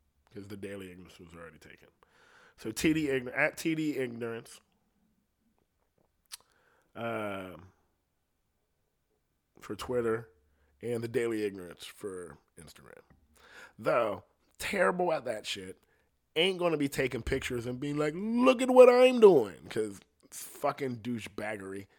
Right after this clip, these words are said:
Everybody doesn't need to know everything that everybody is doing all the goddamn time. If you wanna know what the fuck I'm doing, this is the easiest way to do it. I'll talk.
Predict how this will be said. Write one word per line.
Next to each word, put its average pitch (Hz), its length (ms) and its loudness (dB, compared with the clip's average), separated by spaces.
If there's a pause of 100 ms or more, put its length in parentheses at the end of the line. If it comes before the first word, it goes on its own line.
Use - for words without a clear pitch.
(540)
Everybody 170 360 4
doesn't 143 240 4
need 139 140 0
to 127 80 -6
know 127 200 0
everything 127 440 0
that 117 100 0
everybody 123 480 2
is 113 140 0
doing 117 240 -2
all 117 120 -2
the 113 120 -4
goddamn 107 640 -4
time. 95 380 -14 (120)
If 104 80 -18
you 117 100 -8
wanna 190 200 0
know 156 260 4
what 127 140 0
the 120 60 -8
fuck 156 260 -6
I'm 147 180 0
doing, 92 380 -12 (1120)
this 123 180 -8
is 117 140 -12
the 98 180 -12
easiest 117 360 -4
way 110 160 -6
to 104 100 -10
do 85 220 -16
it. - 100 -20 (500)
I'll 110 120 -8
talk. - 440 -8